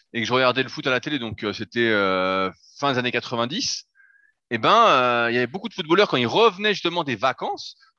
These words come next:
entre les saisons, qui revenaient en surpoids, et t'en as même des fois qui avaient du mal à revenir à leur poids de forme, tellement ils avaient pris de kilos. Je, je me souviens plus des types, hein, e-, exacts, mais je me souviens que c'était une situation vraiment courante.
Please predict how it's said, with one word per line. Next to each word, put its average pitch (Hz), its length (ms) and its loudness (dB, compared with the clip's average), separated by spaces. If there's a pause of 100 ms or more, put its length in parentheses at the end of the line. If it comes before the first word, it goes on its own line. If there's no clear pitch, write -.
(200)
entre 185 240 2
les 160 80 4
saisons, 160 280 -4
qui - 120 -8
revenaient 175 260 0
en 156 80 4
surpoids, 190 560 0
et 147 80 -4
t'en 147 100 -2
as 143 80 0
même 226 160 -2
des 160 120 -6
fois 240 100 -6
qui - 80 -12
avaient 139 140 -6
du 135 160 -12
mal 185 420 -2 (240)
à 139 100 0
revenir 160 460 2
à 147 60 2
leur 131 180 0
poids 202 140 0
de - 80 -18
forme, 254 280 0
tellement 185 220 -6
ils 156 100 -6
avaient 143 140 -4
pris - 180 -16
de 151 120 -4
kilos. 247 340 -6 (380)
Je, 131 160 0
je 120 100 -4
me - 60 -4
souviens 175 200 0
plus 254 140 -10
des 226 100 0
types, - 280 -6
hein, 151 140 4
e-, 143 200 0
exacts, 175 320 -2
mais 165 100 -6
je - 60 -6
me - 40 -6
souviens 226 140 -6
que 269 60 -10
c'était 165 160 -6
une 151 80 -6
situation 143 320 -4
vraiment 208 240 0
courante. 214 380 -2